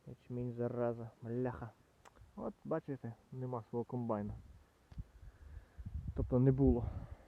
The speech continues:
А тепер я вичищаю собі перед тим, як зібрати щось на насіння.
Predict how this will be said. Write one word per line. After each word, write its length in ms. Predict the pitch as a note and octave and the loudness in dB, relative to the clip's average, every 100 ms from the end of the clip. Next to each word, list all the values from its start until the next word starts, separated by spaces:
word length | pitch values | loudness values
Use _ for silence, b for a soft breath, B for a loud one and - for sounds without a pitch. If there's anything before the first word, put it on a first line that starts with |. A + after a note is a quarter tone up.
| B B - - - - - | B B 6 6 6 -6 -6
А 40 | D#3 | -6
тепер 300 | D#3 D#3+ D#3+ | 2 4 8
я 100 | C#3 | 8
вичищаю 600 | C3+ - - D3 C#3+ C3+ - | 6 2 0 6 8 6 2
собі 200 | C3+ C3+ | -2 2
перед 300 | C3 C3+ A#2+ | 4 2 4
тим, 300 | C3 B2+ B2 | 6 6 4
як 120 | A#2+ | 0
зібрати 440 | B2 B2+ B2 B2 | 2 6 6 6
щось 220 | A#2 B2+ | -4 -2
на 100 | B2 | 2
насіння. 480 | A#2 A2+ - C3 B2+ | 2 2 2 2 2